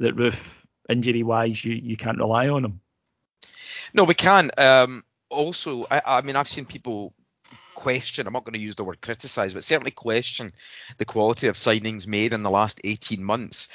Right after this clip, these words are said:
Speaker 2: But people forget, and you, you just touched on it there, that when Gerrard arrived, we had to buy a first team. And the, those that were behind them were, were not as good,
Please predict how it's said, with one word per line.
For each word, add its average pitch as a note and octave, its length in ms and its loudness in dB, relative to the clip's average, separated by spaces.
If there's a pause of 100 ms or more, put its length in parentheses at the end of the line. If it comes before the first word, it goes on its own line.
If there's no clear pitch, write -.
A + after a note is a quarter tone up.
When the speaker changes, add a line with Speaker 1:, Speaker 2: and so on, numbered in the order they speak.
(220)
Speaker 2:
But G#2 140 -6
people G#3 180 -4
forget, C3+ 500 6
and A#2+ 120 0
you, D#3 120 -6 (100)
you D#3+ 100 -8
just C3+ 240 -8
touched - 280 -4
on G#2+ 120 -2
it - 100 -8
there, C#3+ 200 2
that A#2 120 -2
when B2 380 -6 (240)
Gerrard D3 380 4
arrived, A2+ 400 4
we G#2+ 100 -12
had B2+ 300 0
to A#2 100 -2
buy G#2+ 380 2
a G2 60 -6
first - 440 -12
team. E2 240 -16 (720)
And A#2+ 160 0
the, B2 260 2
those D#3+ 200 0
that D3+ 100 -6
were A2+ 100 -4
behind A#2+ 380 0
them C3 100 -10
were, A2+ 160 -4
were A#2 180 -4
not A#2 240 -2
as B2+ 200 2
good, F2 260 -14